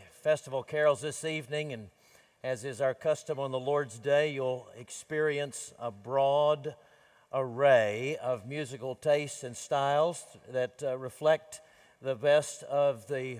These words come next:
past and the present and of our city as well. So this is something for you to bring your friends and neighbors to, to bring churched and unchurched and unsaved and dechurched. It'll be appropriate.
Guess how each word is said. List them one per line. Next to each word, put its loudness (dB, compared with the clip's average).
past 0
and -8
the -6
present -2
and -8
of -4
our 0
city -8
as -6
well. 4
So -14
this -10
is -14
something -6
for -14
you -10
to -10
bring -6
your -4
friends -8
and -12
neighbors -8
to, -10
to -14
bring -6
churched -4
and -6
unchurched -6
and -8
unsaved -4
and -12
dechurched. -8
It'll -10
be -4
appropriate. 0